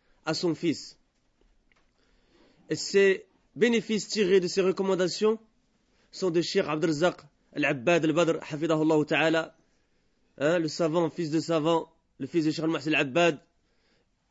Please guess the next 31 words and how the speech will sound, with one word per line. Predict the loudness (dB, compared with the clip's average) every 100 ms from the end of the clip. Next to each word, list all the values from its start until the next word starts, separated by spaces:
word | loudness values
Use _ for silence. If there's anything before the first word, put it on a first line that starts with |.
| _ _ _ -8
enseignant | -6 -2 0 2
à |
la | 2
mosquée | 0 -2
du | -4
prophète, | -4 -4 -4 -4
alayhi | -2 0
salatu | 0 0 -2
wassalam, | -2 0 2 2 -2 -20 _ _ _ _ _ _ -10
et | -4
qui | -2
a | -4
pour | -6 -4
titre « | -4 -4 -20 _ _ _ _ _
cinquante | -2 0 2 0 2
bénéfices | 4 4 2 -4 -4 -10
tirés | -2 0 4 2 0 _ _ _ _ -4
des | 0
recommandations | 0 0 0 0 0 -2 -2 -2
de | 0
Luqman | -2 0 0
le | 0
sage | 0 0 0
à |
son | -4 -8
fils ». | -8 -16 -16 _ _ _ _ _ -20 _ _ _ _ _ _ _ _ _ _ _ _ _ _ _ _ _ _ -4
Mais | 0
je | 2
voudrais | 2 2 2
tout | 2
d'abord, | 2 4 4 2 -2